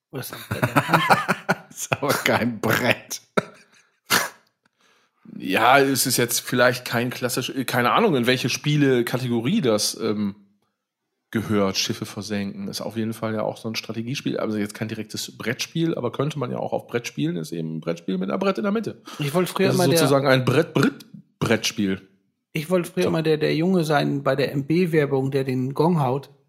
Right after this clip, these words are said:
Speaker 1: Kennt ihr das noch?
Speaker 2: Ja, klar.
Speaker 1: Geil, auch
Speaker 3: Ja.
Speaker 1: Fernseh-, Fer-, also heu-, bringen wir heutzutage
Speaker 3: Ja, klar.
Speaker 1: Fernsehwerbung für ein Brettspiel. Wie, wie, wie cool das wär.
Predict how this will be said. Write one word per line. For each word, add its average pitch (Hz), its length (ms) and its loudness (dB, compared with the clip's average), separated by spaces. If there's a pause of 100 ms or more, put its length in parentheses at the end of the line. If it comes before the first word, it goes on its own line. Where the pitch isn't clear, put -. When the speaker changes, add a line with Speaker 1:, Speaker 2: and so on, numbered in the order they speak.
(880)
Speaker 1:
Kennt 151 120 -6
ihr 185 60 -2
das 165 80 -6
noch? 208 240 -8 (720)
Speaker 2:
Ja, 85 220 0
klar. 107 320 0 (260)
Speaker 1:
Geil, 190 240 2
auch - 100 2
Speaker 3:
Ja. 117 140 4
Speaker 1:
Fernseh-, 180 300 2
Fer-, - 320 0
also 143 260 -2
heu-, 220 140 2
bringen 170 260 0
wir 175 140 2
heutzutage 170 580 2
Speaker 3:
Ja, 165 60 2
klar. 117 100 0
Speaker 1:
Fernsehwerbung 160 560 4
für - 140 -2
ein 139 40 0
Brettspiel. 135 640 -4
Wie, 127 160 -4
wie, 135 240 -8
wie 156 160 -16 (100)
cool 196 100 -2
das 156 180 -4
wär. 131 200 -6